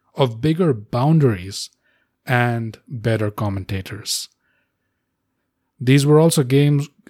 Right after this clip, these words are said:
of great intrigue, involving players who could be more human, more themselves, and that's owing to lesser scrutiny, uh, on the overall game. But I think that enriched the overall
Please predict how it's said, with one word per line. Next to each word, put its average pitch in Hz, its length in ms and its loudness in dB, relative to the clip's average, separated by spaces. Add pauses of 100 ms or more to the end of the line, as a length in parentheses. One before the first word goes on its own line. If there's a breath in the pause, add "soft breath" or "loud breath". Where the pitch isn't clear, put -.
(120)
of 127 340 0
great 151 400 2
intrigue, 113 580 -6 (380)
involving 131 540 2
players 135 840 2
who 135 420 2 (500)
could 156 160 0
be 170 100 4
more 160 220 6
human, 175 500 0 (640)
more 143 260 4
themselves, 131 840 0 (280 soft breath)
and 147 140 -2
that's 135 140 0
owing 127 340 2
to 113 340 0 (280)
lesser 117 340 0
scrutiny, 101 720 -6 (400)
uh, 127 80 -4
on 107 220 -4
the 107 100 -2
overall 101 340 -6
game. 107 360 -6 (540 soft breath)
But 139 160 2
I 147 80 4
think 180 240 0
that 147 220 -2
enriched 135 560 0
the 131 220 -2
overall 131 760 2